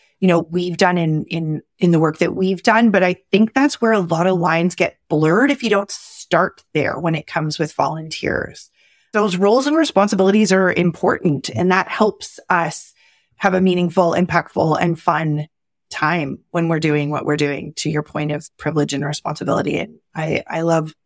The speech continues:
all of that. Thank you for sharing that. One of the, one of the things we talked about, and you just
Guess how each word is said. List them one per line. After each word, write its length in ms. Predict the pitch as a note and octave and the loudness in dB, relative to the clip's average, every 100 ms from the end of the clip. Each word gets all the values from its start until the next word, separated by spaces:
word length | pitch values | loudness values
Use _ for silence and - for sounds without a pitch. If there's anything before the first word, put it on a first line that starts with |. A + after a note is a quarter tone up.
| _ | _
all 240 | D#3 D#3+ D#3+ | -4 -2 -2
of 140 | D#3 | -4
that. 320 | - - - _ _ _ _ _ _ | -6 -4 -6 _ _ _ _ _ _
Thank 160 | B3 A#3 | 2 2
you 60 | |
for 60 | F3+ | 2
sharing 320 | - F3+ F3 | 0 0 0
that. 280 | D3 E3+ - _ _ _ | -2 -4 -8 _ _ _
One 280 | A3+ A#3 C4 | 2 4 4
of 340 | C#4+ C4+ A3+ | 4 2 0
the, 400 | A#3 A3 G#3 G3 - _ _ _ | 2 4 4 0 -6 _ _ _
one 180 | G3+ G3+ | 0 2
of 80 | G#3+ | 4
the 100 | A#3 | 2
things 240 | A3 G#3 | 2 2
we 80 | G3+ | 0
talked 240 | F#3+ F3 F#3+ | 0 -2 2
about, 180 | G3 | 0
and 160 | F#3 F3+ | 2 2
you 80 | F3 | 2
just 260 | F3 - | 0 -2